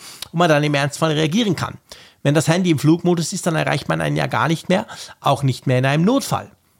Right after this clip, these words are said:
Interessant, dass ihr das nicht nutzt. Wieso nicht? Wir haben einige solche Zuschriften bekommen, gell?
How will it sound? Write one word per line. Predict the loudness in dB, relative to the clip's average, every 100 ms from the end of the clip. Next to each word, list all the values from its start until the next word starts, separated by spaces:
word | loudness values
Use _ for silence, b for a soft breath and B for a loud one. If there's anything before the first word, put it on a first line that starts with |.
| _
Interessant, | 0 2 2 -2 0 0 0
dass | 0
ihr | 0
das | 0 -2
nicht | -2 0
nutzt. | 0 0 -4 0
Wieso | 2 2 0 0
nicht? | -4 -6 -12 -16 -20 _ _ _ _
Wir | 0
haben | 2
einige | 2 2 2
solche | 2 2 -2
Zuschriften | -4 -4 -4 -8 -8
bekommen, | -6 -6 -6
gell? | -6 -8